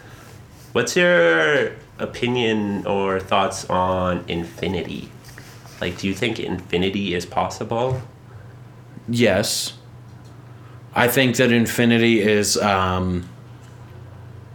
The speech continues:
Speaker 2: something that I don't,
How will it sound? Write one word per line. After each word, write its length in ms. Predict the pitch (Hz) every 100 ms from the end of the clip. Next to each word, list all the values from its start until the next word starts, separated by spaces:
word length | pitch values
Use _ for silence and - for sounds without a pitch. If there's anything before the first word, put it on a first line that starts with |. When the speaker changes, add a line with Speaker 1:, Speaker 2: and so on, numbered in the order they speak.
| - - -
Speaker 2:
something 800 | - 123 107 - 107 107 104 98
that 560 | 98 95 92 92 - - - - - - - - - - - - - - - - - 85 78 - - -
I 100 | 113
don't, 300 | 110 110